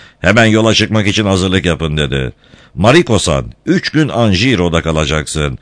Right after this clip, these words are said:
Fujiko-san'la kılavuzu alıp beni alanda bekleyin."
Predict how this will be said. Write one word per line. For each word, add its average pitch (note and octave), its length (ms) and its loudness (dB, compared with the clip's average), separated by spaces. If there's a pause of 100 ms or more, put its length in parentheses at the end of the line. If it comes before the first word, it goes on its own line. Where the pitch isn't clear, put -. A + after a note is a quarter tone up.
(260)
Fujiko-san'la G2 960 0
kılavuzu A#2+ 480 -2
alıp F2 320 0
beni B2+ 160 0
alanda A2 540 0
bekleyin." C#2+ 600 -2